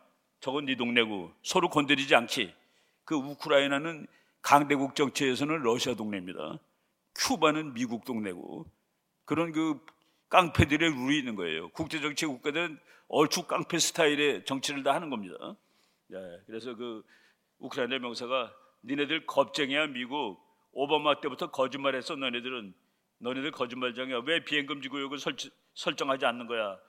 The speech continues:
리비아, 이라크에서는 했잖아." 리비아, 이라크는 미국이 직접 싸우는 전쟁이니까 한 거죠. "러시아가 무섭지? 너희들은 미안하지만 불시시야." 뭐 이제 소똥이라는 뜻입니다. "너희들은 강대국도 아니야." 그러면서 그 울부짖는 걸 봤는데,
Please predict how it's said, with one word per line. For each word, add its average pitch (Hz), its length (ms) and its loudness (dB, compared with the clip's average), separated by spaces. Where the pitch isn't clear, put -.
리비아, 156 380 0
이라크에서는 147 560 -2
했잖아." 151 480 -4
리비아, 147 280 -4
이라크는 156 460 -2
미국이 135 300 -6
직접 143 300 0
싸우는 131 320 0
전쟁이니까 120 480 -6
한 175 120 -4
거죠. 120 280 -8
"러시아가 151 420 4
무섭지? 143 580 -2
너희들은 151 640 -4
미안하지만 147 720 0
불시시야." 147 760 -4
뭐 120 180 -6
이제 117 300 -8
소똥이라는 156 640 -6
뜻입니다. 110 540 -8
"너희들은 151 580 -4
강대국도 143 600 0
아니야." 123 320 4
그러면서 123 340 -4
그 135 300 -6
울부짖는 131 500 -4
걸 143 140 0
봤는데, 113 680 -2